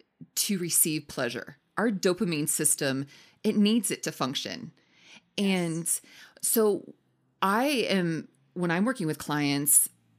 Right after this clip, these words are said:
Speaker 1: especially women, I'm asking them and inviting them to experience pleasure in different forms. And so I like how you just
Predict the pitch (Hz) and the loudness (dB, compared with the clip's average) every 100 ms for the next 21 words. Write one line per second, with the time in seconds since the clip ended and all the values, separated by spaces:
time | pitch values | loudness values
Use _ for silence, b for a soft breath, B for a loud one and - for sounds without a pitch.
0 | _ 170 - 196 220 233 170 135 139 117 | _ 2 2 2 -2 0 0 0 -2 -4
1 | 113 131 - b b b b b b b | -6 -6 -8 b b b b b b b
2 | _ _ - 190 208 202 202 - _ _ | _ _ -4 0 2 0 -2 -8 _ _
3 | _ _ 196 214 - 247 208 165 - 170 | _ _ -2 0 2 4 4 2 0 0
4 | 165 160 165 185 175 147 143 151 - - | 0 0 2 2 2 2 0 0 -2 0
5 | 180 165 165 - - - 185 196 208 190 | 0 0 -2 0 0 -2 -2 0 2 0
6 | 170 - - 151 147 143 147 147 139 - | -2 -4 -2 -2 -2 -2 -2 -4 -6 -8
7 | - 240 170 - - - - b b b | -6 -4 -4 -6 -4 -2 -2 b b b
8 | b _ _ 196 180 175 170 - - 180 | b _ _ 0 2 0 -2 -2 -2 0
9 | 180 165 180 - 165 165 165 160 151 - | 0 2 -2 -2 -4 -2 -2 0 2 0